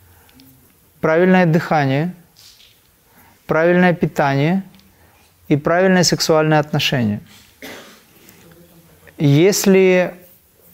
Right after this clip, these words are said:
мы не берём под контроль эти базовые простые принципы, то нам будет сложно дальше двигаться.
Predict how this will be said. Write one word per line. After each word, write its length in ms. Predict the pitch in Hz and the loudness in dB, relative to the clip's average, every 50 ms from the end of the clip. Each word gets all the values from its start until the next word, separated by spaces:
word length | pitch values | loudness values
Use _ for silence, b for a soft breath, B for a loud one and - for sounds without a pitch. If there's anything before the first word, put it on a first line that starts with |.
| - - | -20 -10
мы 300 | - 165 156 160 180 185 | -2 2 2 4 4 4
не 140 | 175 170 170 | 4 4 2
берём 300 | 156 165 175 185 180 165 | 2 2 2 2 0 0
под 160 | 151 170 160 | -2 -4 -4
контроль 400 | - 180 165 160 180 180 175 165 | -2 -4 -2 0 0 0 0 0
эти 300 | 165 - 175 165 156 170 | 0 0 0 0 0 0
базовые 480 | 160 147 160 165 160 143 151 143 147 143 | 0 2 2 0 0 0 0 0 0 0
простые 520 | 135 - 151 143 - - 165 156 143 139 | 0 -4 -6 -6 -4 -2 0 0 0 0
принципы, 520 | 131 - 180 208 233 214 - 170 147 147 127 | 0 0 0 0 0 0 -2 -4 -2 -2 -4
то 140 | - - 147 | -2 0 0
нам 200 | 151 160 160 151 | 2 2 2 2
будет 140 | 156 151 | 0 0
сложно 360 | - - 180 170 147 160 156 147 | 0 -2 -2 -2 0 0 0 0
дальше 320 | 156 147 127 - - 139 | 0 -2 -2 -4 -6 -4
двигаться. 400 | 120 120 113 107 110 - - | -2 -2 -2 -4 -6 -10 -14